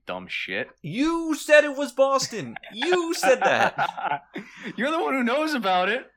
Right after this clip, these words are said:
Speaker 2: I know the title. Do you think I know about anything that I reference?
Speaker 1: You didn't watch it?
Speaker 2: No. All right, how about this? The film received positive reviews, with Roger Ebert declaring at the time, "I have a feeling that Mystic Pizza may someday become known for the movie stars it showcased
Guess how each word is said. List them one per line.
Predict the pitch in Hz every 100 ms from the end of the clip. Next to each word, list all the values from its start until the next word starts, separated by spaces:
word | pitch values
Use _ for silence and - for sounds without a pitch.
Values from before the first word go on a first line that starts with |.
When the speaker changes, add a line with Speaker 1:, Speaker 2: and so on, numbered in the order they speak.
| _ _ _ -
Speaker 2:
I | 156
know | 143 143
the | 131
title. | 120 127 117 98 98
Do | 147
you | 170
think | 185
I | 151
know | 135 131
about | 120 107
anything | 117 127 113 113 110
that | 104
I |
reference? | 107 104 - 110 - _ _ _ _ _ -
Speaker 1:
You | 127
didn't | 139
watch | 127 147 170
it? | 214 - _ _ _ _ _ -
Speaker 2:
No. | 165 131 90 - _ _ _ _ _ _ _ _
All | 117
right, | 95
how | 117 139
about | 127
this? | 95 - - _ _
The | 139
film | - 214 233
received | 214 180 165
positive | - 156 160 156 143
reviews, | 143 120 127 123
with | 110 110
Roger | 123 131 131
Ebert | 117 117 113
declaring | - 131 135 135
at | 120
the |
time, | - 113 107 110 - _ -
"I | 107
have | 135 196
a |
feeling | 214 160 151 147 139
that | 107 113
Mystic | 165 - -
Pizza | 135 131 127
may | 101
someday | - 143 147 147
become | - - 131 117
known | 117 139
for | 139 101
the |
movie | 98 117 147 156
stars | - 139 139
it | 113
showcased | - 123 120 - 113 -